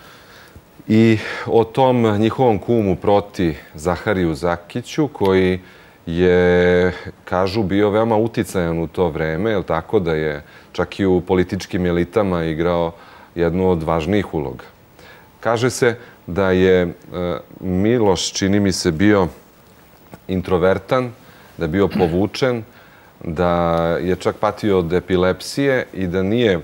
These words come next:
puno, o, govorio, već da je to samo govorio svome kumu proti Zahariju, dok, e, njegov sinovac je bio otvoreniji i komunikativniji.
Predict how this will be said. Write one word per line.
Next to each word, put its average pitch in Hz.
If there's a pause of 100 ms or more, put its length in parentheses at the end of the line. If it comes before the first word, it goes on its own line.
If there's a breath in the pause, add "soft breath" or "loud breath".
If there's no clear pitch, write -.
(120)
puno, 92
o, 80
govorio, 82
već 92 (340 loud breath)
da 90
je 87
to 101
samo 92 (680 loud breath)
govorio 90
svome 92
kumu 87 (180)
proti 87
Zahariju, 135 (640 loud breath)
dok, 120 (160)
e, 117 (120)
njegov 110
sinovac 107
je 101
bio 95 (500 loud breath)
otvoreniji 92
i 87
komunikativniji. 85